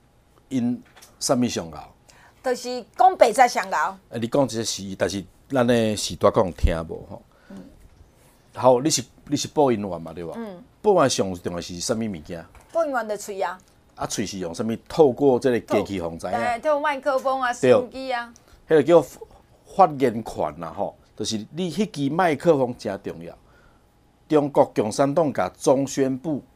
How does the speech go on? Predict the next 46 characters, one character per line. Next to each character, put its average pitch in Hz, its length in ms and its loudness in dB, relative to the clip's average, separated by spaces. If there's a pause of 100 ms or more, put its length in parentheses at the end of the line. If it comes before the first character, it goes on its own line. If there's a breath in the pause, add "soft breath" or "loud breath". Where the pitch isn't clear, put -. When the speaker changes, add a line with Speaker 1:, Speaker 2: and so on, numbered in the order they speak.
(720 soft breath)
Speaker 1:
中 - 160 4
宣 160 180 4
部 185 80 2
就 117 100 2
是 101 140 -4
因 104 100 -2
的 117 120 2
中 139 380 6
央 139 220 4
宣 131 280 0
传 110 260 -2
部、 143 220 -2 (160)
中 135 200 4
央 139 140 4
的 123 60 4
宣 107 480 -2
传 104 420 0
部， 104 260 0 (380 soft breath)
这 196 140 2
个 170 80 4
一 - 20 2
个 110 200 2 (100)
部 92 160 4
门 90 200 -8
是 85 220 -8 (640 soft breath)
中 123 540 6
央 131 180 6
的 120 140 0
一 107 40 -4
个 90 280 -6 (160)
部 87 240 0
会， 95 260 -2 (220)
一 143 80 -6
级 127 160 -4
的 98 100 -2
部 80 320 -12
会。 82 160 -18 (260 soft breath)
Speaker 2:
嗯。 - 80 -10
Speaker 1:
就 127 60 0
咱 160 140 6
讲 175 100 0
较 180 140 -4
早 170 300 6
行 147 260 -4
政 170 240 0
院 123 240 0